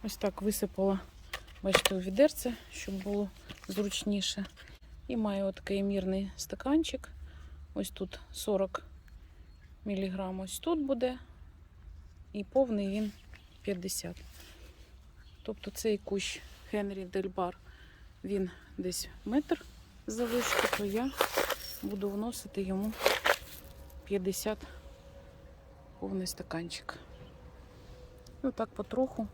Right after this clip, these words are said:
у кожну дірочку засипаю.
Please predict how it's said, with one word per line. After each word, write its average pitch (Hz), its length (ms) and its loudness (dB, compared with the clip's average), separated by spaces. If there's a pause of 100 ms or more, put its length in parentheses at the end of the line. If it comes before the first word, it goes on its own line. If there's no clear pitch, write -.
(160)
у 202 100 -4
кожну 202 420 0 (680)
дірочку 220 600 0 (1400)
засипаю. 185 800 -4